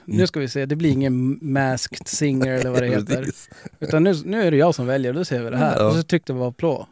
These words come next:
Speaker 1: Ja.
Speaker 2: Och, och i trettio sekunder var ju ungarna bara, "Vad är det här? Vad är det här?"
Speaker 1: Ja.
Speaker 2: Och dottern bara, "Är det jakt? Jag vill inte se jakt." Jag
Speaker 1: Nej.
Speaker 2: bara, "Nej, men det är ingen jakt."
Speaker 1: Nej.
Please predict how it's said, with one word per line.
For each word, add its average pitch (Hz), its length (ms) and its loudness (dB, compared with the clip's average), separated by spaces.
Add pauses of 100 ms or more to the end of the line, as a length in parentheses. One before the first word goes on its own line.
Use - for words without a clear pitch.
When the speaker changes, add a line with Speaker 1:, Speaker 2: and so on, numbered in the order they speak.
(120)
Speaker 1:
Ja. 113 240 -2 (380)
Speaker 2:
Och, 151 380 -4
och 147 320 -4
i 147 260 -10
trettio - 380 -4
sekunder 156 400 0
var 127 120 -2
ju 123 80 -2
ungarna 139 220 -2
bara, 139 120 -2
"Vad 151 60 0
är - 20 0
det 170 60 -4
här? 214 280 -6
Vad 131 40 -8
är 139 40 -6
det - 60 -10
här?" 180 280 -6 (120)
Speaker 1:
Ja. 120 60 -4
Speaker 2:
Och 156 120 -2 (240)
dottern 147 420 -6
bara, 135 80 -6
"Är 202 100 -4
det 214 60 -2
jakt? - 440 -4
Jag 185 120 0
vill 233 80 0
inte 208 120 -8
se 185 160 4
jakt." 131 240 -2
Jag 175 80 -2
Speaker 1:
Nej. 113 80 2
Speaker 2:
bara, 110 80 2
"Nej, 160 160 -2
men 196 100 -6
det 202 60 -2
är - 20 -2
ingen 156 180 -2
jakt." - 340 -10
Speaker 1:
Nej. 107 200 -4